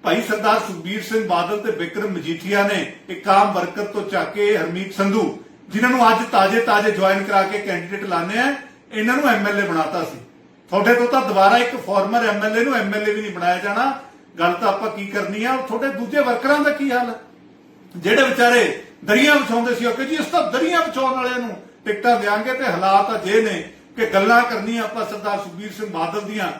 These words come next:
ਗੱਲਾਂ ਕਰਨੀਆਂ ਆਪਾਂ ਬਿਕਰਮ ਮਜੀਠੀਆ ਸਾਹਿਬ ਦੀਆਂ, ਤੇ ਕੈਂਡੀਡੇਟ ਪਾਰਟੀ ਕੋਲ ਕੋਈ ਹੈ ਨਹੀਂ, ਉਹ ਆਪਾਂ ਦੂਜੀਆਂ ਪਾਰਟੀਆਂ ਤੋਂ ਲਿਆ ਲਿਆ ਕੇ ਜੁਆਇਨ ਕਰਾ ਕੇ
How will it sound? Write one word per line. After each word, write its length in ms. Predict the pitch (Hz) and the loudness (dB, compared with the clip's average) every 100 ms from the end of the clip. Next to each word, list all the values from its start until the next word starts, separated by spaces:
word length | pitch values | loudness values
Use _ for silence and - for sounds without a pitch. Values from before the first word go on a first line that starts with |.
| - _ _ | -18 _ _
ਗੱਲਾਂ 280 | - 214 262 269 | -4 4 4 4
ਕਰਨੀਆਂ 300 | 240 240 247 | 0 -2 -2
ਆਪਾਂ 200 | 247 233 | -2 -4
ਬਿਕਰਮ 360 | 202 208 233 190 | -4 -6 -6 -6
ਮਜੀਠੀਆ 420 | 165 202 233 240 | -10 -10 -6 -4
ਸਾਹਿਬ 260 | 208 240 240 | 0 0 0
ਦੀਆਂ, 240 | 220 185 - - _ 214 | -6 -6 -8 -18 _ -8
ਤੇ 80 | |
ਕੈਂਡੀਡੇਟ 580 | 202 220 214 233 220 - | -4 -2 -2 0 -2 -2
ਪਾਰਟੀ 260 | 202 196 196 | -2 -2 -2
ਕੋਲ 280 | 180 196 196 | -6 -8 -4
ਕੋਈ 160 | 180 151 | -4 0
ਹੈ 160 | 196 | 0
ਨਹੀਂ, 180 | 208 170 - - | -2 -6 -10 -12
ਉਹ 140 | 254 262 | 2 4
ਆਪਾਂ 200 | 240 247 | 4 0
ਦੂਜੀਆਂ 420 | 208 190 214 220 | -4 -8 -4 -4
ਪਾਰਟੀਆਂ 420 | - 196 196 208 208 | 0 -2 -2 -6 -8
ਤੋਂ 120 | 214 | -6
ਲਿਆ 220 | 165 175 | -2 -2
ਲਿਆ 200 | 202 190 | 0 -2
ਕੇ 160 | 185 190 | -4 -6
ਜੁਆਇਨ 280 | 165 180 185 | -6 -6 -4
ਕਰਾ 240 | 165 170 | -2 -2
ਕੇ 260 | 170 196 | -2 -4